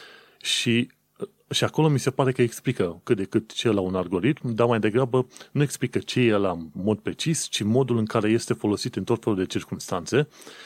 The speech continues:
și modul în care vrei să ajungi la un, uh, un fel de sistem din ăsta de scientism. Adică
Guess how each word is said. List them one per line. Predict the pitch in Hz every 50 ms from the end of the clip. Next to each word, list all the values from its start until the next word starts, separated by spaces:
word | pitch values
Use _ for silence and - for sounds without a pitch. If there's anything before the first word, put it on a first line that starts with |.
| - - -
și | - - -
modul | 101 117 147 143 147
în | 113
care | - 117 113 104
vrei | 101 95 131 139
să | - - 117
ajungi | 107 92 117 147 135 - -
la | 110
un, | 107 101 104 101 101 98
uh, | 98 95 95 92 87 _ _ - - - -
un | - 110
fel | - 131
de | 123 123
sistem | - - 104 - - 131 127
din | 101 95 98
ăsta | 113 - - 110
de | 95 98 95 90 82
scientism. | - - - 139 143 120 98 - 113 101 - - 95 87 85 87 - _ _ - - - - - - -
Adică | 104 101 - 113 98 95